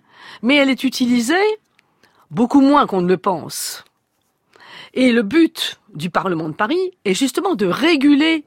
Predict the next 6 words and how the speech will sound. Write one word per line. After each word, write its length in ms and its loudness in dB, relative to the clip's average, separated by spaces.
la 160 -2
torture 580 -2
illégale 720 2
ou 120 0
illégalement 800 2
administrée 880 -2